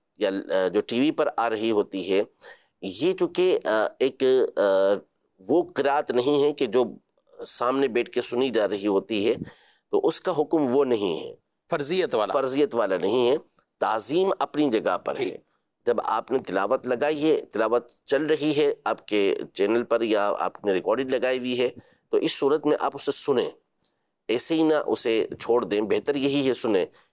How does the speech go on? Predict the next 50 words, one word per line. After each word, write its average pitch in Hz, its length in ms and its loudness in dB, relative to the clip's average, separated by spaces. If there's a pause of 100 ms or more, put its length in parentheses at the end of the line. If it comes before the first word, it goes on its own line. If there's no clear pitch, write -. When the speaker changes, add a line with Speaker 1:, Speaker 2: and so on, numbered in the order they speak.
Speaker 1:
لیکن 143 240 0
اگر 156 220 0
کسی 160 260 0
نے 165 100 4
خیر 135 220 0
و 147 60 6
برکت 131 360 -2
کے 139 100 -4
لیے 135 100 2
مثال 120 360 0
کے 117 100 -2
طور 113 140 2
پہ 110 240 -2
گھر 104 160 0
میں 117 120 2
تلاوت 104 420 0
لگا 117 320 -2
دی 113 100 -6 (540)
اور 104 180 0
کوئی - 340 -2
سن 156 220 0
نہیں 147 260 2
رہا، 123 240 -2 (420)
تو 123 120 4
یہ 139 180 0
نہیں 165 240 2
کہیں 151 280 0
گے 156 80 0
کہ 143 100 -2
یہاں 127 280 0
پر 135 140 0
نہ 117 240 0
سننے 127 300 2
کی 127 120 -2
وجہ 110 180 2
سے 117 140 -2
وہ 107 80 2
گناہگار 92 480 -2
ہوئے۔ 101 280 2 (580)
بہتر 180 400 -2
وہی 135 280 0
ہے 120 140 0 (580)
کہ 123 160 0
آپ 120 240 -4
نے 131 80 2
جب 117 160 0
لگائی 123 400 -2
ہے 139 80 2
تو - 120 -6
پھر - 140 0